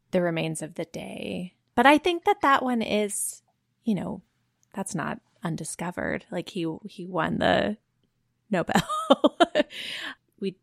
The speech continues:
discussed Passing by Nella Larsen very early in the podcast. And that was a book that, like,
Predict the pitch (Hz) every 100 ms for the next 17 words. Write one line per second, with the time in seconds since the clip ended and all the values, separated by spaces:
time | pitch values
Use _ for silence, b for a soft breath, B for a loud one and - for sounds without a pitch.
0 | _ 196 - 214 226 - 190 165 - 165
1 | 165 165 160 156 160 160 160 - 170 165
2 | 196 190 180 175 165 - - - - 175
3 | - - - - 185 - - - - -
4 | 196 - 196 196 233 277 277 226 196 180
5 | - - 175 165 - - _ _ _ _
6 | _ _ - 175 -